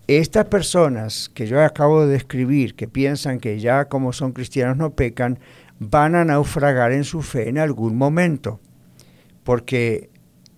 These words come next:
pensando que tienen aún más fe que nosotros, los que decimos que pecamos y pedimos perdón aunque seamos hijos de Dios,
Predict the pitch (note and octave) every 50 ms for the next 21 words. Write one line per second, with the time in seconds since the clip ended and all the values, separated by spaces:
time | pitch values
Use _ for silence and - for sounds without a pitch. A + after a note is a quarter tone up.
0 | _ _ _ _ _ - - _ - C3 B2+ B2 - - D#3 D3 F3 G3+ G#3+ A3
1 | G#3+ - F#3 F3 E3+ D#3 - - _ - D#3 D#3+ D#3 D#3 D3+ D3 C3+ C#3 D3 D3
2 | D3 C#3+ D3 C#3 - - D#3 D3 C#3+ - C#3 B2 B2 B2 A#2 - B2+ G#2 - -
3 | A2 B2 C3+ - - A#2 A2+ A2 - A#2+ G#2+ G#2+ G#2 - - C3+ C3 B2+ B2 A#2
4 | A#2 A2 - - A#2 G#2+ G#2+ G#2 G2 - _ _ _ _ _ _ _ _ B2+ B2
5 | A#2+ - A#2+ B2+ C3 C3 B2+ B2+ B2 - C3 A#2 A#2 A2 A2+ B2 A#2+ B2 A#2+ -
6 | - B2 A#2 A#2 B2 B2+ B2 A#2+ A2 - A2+ - - A#2 A2+ A#2+ A2+ - B2+ A2+
7 | - C3 C#3 C#3+ C#3+ C3+ B2+ A#2 A#2+ A#2 -